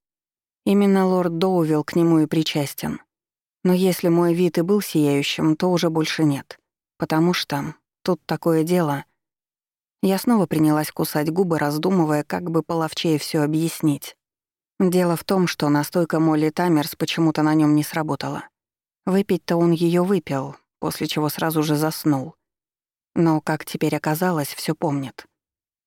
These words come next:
После чего я взяла и призналась, что мне пришлось всё рассказать Лексу Доувиллу, даже наш план, надеясь на то, что содержимое фиолетового флакона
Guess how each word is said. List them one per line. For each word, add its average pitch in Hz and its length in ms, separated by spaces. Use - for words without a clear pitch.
После 170 320
чего 175 340
я 156 200
взяла 160 340
и 147 100
призналась, 160 680
что - 220
мне 165 180
пришлось 170 440
всё - 260
рассказать 156 540
Лексу 165 400
Доувиллу, 151 600
даже 160 280
наш 160 260
план, 143 340
надеясь 160 540
на 147 160
то, 160 160
что - 180
содержимое 156 720
фиолетового 147 720
флакона 156 640